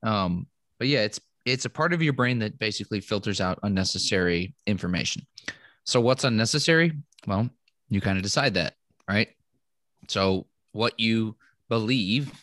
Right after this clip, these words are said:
or expect or focus on is what your brain is going to filter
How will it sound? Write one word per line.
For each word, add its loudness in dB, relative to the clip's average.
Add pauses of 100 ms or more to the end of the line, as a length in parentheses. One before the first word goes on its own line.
(520)
or -8
expect -6
or -2
focus -2
on -4 (380)
is -6
what -2
your -4
brain 4
is -2
going 2
to -2 (840)
filter -2